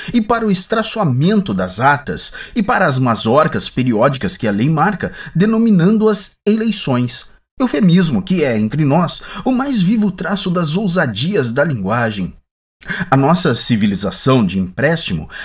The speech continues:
arregimentava, como sempre o fez, o banditismo sertanejo. Ora, estas arrancadas eram um ensinamento,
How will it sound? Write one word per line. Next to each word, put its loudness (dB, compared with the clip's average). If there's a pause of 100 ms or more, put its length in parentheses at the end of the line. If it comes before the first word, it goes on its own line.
(200)
arregimentava, 2
como -4
sempre -4
o 0
fez, -2 (120)
o 0
banditismo 0
sertanejo. -2 (680)
Ora, 0 (180)
estas 0
arrancadas 0
eram 2
um 4
ensinamento, 0